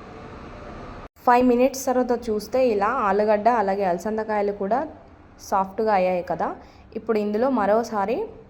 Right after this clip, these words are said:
ఇలా గరిటెతో కలిపేసుకొని చిన్న చిన్న టమాటా పీసెస్ని కూడా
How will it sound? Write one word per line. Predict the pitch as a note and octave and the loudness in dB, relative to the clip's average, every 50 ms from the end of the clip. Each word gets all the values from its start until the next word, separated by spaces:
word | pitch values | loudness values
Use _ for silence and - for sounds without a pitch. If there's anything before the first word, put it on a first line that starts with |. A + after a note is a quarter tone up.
| - - - - - - - - - - - | -20 -20 -20 -20 -20 -20 -20 -20 -18 -12 -6
ఇలా | G3+ G#3 G#3 G3+ | -2 -2 0 2
గరిటెతో | G3 F#3+ F#3+ F#3+ A3 G#3 A3 A3 A3 - | 2 2 2 2 0 -2 -2 -2 0 0
కలిపేసుకొని | F#3+ F3 F3+ F#3+ G3 F#3+ F#3+ - - G3 F#3+ G#3 D4+ A4+ - - - - - - - - - - - - - - - - - - - - - - - - - - - - - - - - - - - - - - - - - - - - - - - - - - - - - - - - - - - - - | -2 -2 -2 -4 -6 -6 -6 -8 -6 -4 -4 -2 -2 -4 -6 -10 -14 -20 -20 -20 -20 -20 -20 -20 -20 -20 -20 -20 -20 -20 -20 -20 -20 -20 -20 -20 -20 -20 -20 -20 -20 -20 -20 -20 -20 -20 -20 -20 -20 -20 -20 -20 -20 -20 -20 -20 -20 -20 -20 -20 -20 -20 -20 -20 -20 -20 -20 -20 -20 -20 -20 -20 -20 -14 -6
చిన్న | - A3+ A3 A3 A3 A3 | -2 0 2 2 2 2
చిన్న | A3+ A3 A3 G#3 G#3 | 0 0 0 2 2
టమాటా | G3 F#3 F#3+ G3+ G#3 A#3 A3+ A3+ | 2 2 2 2 2 2 0 2
పీసెస్ని | G#3+ G3+ G3 G3 G3+ F#3+ F#3+ - G3 F#3+ F#3+ | 2 -2 -2 -2 -4 -6 -6 -6 -6 -4 -2
కూడా | F#3+ G3+ A#3+ | 0 0 0